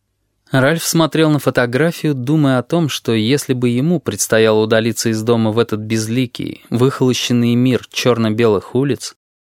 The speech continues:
он чувствовал бы себя намного хуже, чем чувствует сейчас. И как хорошо, что для него наружность не такая, и как жаль, что нельзя поделиться своим знанием и ощущением наружности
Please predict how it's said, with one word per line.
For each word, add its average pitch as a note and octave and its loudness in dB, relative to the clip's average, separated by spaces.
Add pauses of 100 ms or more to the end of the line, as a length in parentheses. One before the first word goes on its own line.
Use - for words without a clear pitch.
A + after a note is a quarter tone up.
(220)
он C#3 2
чувствовал C#3+ 0
бы C3+ 0
себя C#3 0
намного C3 2
хуже, A#2 -4 (120)
чем G#2+ -2
чувствует G#2 -6
сейчас. - -4 (440)
И A2+ 2 (100)
как F3+ -2
хорошо, C#3 0
что - -2
для A2 0
него A2+ 2
наружность C3+ 0
не D#3+ 0
такая, A2+ -2 (340)
и B2+ -2
как B2 0
жаль, B2 0
что - -2
нельзя A#2 2
поделиться B2 -2
своим A#2 0
знанием A2+ -2
и G2+ 0
ощущением A#2+ 0
наружности B2 0